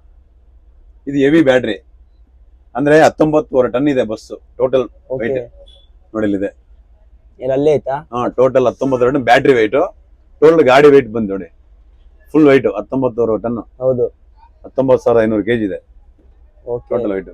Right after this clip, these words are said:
Speaker 1: ಬ್ಯಾಟರಿ ಬಂದು ಹದಿನೇಳು ಟನ್ ಇದೆ.
Speaker 2: ಹದಿನೇಳು ಟನ್.
Speaker 1: ಹದಿನೇಳು ಟನ್, ನಾಲ್ಕು ಬ್ಯಾಟರಿ ಇದೆ.
Speaker 2: ನಾಲ್ಕು
Speaker 1: ಹೆವಿ
Speaker 2: ಬ್ಯಾಟರಿ.
Speaker 1: ಬ್ಯಾಟರಿ.
Speaker 2: ಓಕೆ.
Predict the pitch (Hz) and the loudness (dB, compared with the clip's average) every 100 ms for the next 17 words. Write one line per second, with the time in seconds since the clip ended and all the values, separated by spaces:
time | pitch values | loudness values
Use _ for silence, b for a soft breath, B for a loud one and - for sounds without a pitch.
0 | 101 127 135 127 143 113 117 120 117 117 | 0 0 2 0 0 -2 -2 -4 -4 -6
1 | 90 - 127 143 160 139 139 131 104 113 | -8 -12 -6 -2 -2 -2 -6 -6 -12 -10
2 | 107 104 98 98 113 127 107 120 104 85 | -8 -8 -10 -10 -4 -4 -4 -6 -6 -10
3 | - _ 135 151 131 131 123 110 101 87 | -16 _ -8 -8 -2 0 0 0 -6 -10
4 | - _ 123 123 - 123 113 113 | -20 _ -16 -16 -10 -12 -12 _